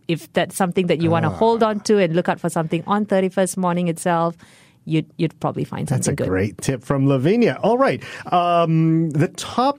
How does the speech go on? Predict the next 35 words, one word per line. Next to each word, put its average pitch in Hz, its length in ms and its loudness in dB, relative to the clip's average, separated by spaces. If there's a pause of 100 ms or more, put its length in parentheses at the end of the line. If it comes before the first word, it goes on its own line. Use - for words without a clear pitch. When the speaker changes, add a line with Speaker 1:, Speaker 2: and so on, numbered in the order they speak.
(140)
Speaker 2:
ten, 139 760 0
uh, 127 220 0
fastest 156 680 -4
growing 120 520 0
year-end 104 540 0
destination 98 640 -4
for 98 120 -6
Singaporean 92 560 -4
travelers. 92 380 -6
Have 87 120 -4
they 73 120 -12
changed 151 420 -2
or 90 160 -4
still? 117 260 -2
I 117 80 -2
mean, 110 180 0
you 107 80 2
mentioned 117 400 0
the 92 60 -2
top - 280 -8
five 95 340 -4
earlier, 85 500 -6 (400)
uh, 95 260 -4
but 92 240 -6
what 131 360 -4
else 113 340 -4
is 101 200 -8
coming 101 260 -2
up? - 100 -8 (260)
Speaker 1:
So 285 220 0
we've 277 180 0
seen, 294 500 2
uh, 202 320 2
Europe 208 480 4 (280)
emerge 180 380 4